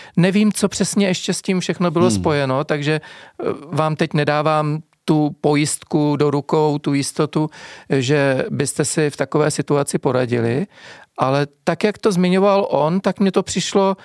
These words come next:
Speaker 1: jako že byl před volbou buď teda vyběhnout ven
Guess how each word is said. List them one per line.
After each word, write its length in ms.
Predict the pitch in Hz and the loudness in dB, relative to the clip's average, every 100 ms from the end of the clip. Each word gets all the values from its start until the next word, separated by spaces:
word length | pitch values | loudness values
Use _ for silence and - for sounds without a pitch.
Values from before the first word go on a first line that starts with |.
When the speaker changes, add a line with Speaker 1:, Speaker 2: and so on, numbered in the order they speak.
| - - - | -20 -6 -4
Speaker 1:
jako 220 | 143 180 | 0 0
že 140 | 185 | 0
byl 360 | 160 190 190 190 | 2 2 2 0
před 360 | - 202 190 | -2 -4 -2
volbou 600 | 156 147 160 147 185 185 | 0 2 2 2 2 2
buď 280 | 165 175 - | 2 -2 0
teda 460 | - 185 185 156 135 _ _ _ _ _ _ _ _ _ _ _ _ _ _ _ _ _ _ _ _ _ _ _ _ _ | 0 2 2 2 -2 _ _ _ _ _ _ _ _ _ _ _ _ _ _ _ _ _ _ _ _ _ _ _ _ _
vyběhnout 640 | - 139 170 185 196 220 208 | -2 0 2 4 4 2 2
ven 440 | 120 113 120 190 | 0 2 0 -2